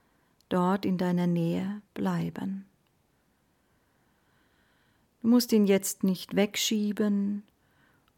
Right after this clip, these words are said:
oder irgendwie dort fortbringen. Es ist einfach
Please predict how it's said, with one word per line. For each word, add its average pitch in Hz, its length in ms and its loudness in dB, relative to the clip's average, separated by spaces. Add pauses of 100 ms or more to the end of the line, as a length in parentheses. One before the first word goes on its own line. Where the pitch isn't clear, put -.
(200)
oder 185 680 2 (640)
irgendwie 190 800 2 (760)
dort 185 240 2
fortbringen. 202 1040 0 (1400)
Es 208 160 -2
ist 202 200 -2
einfach 180 600 -2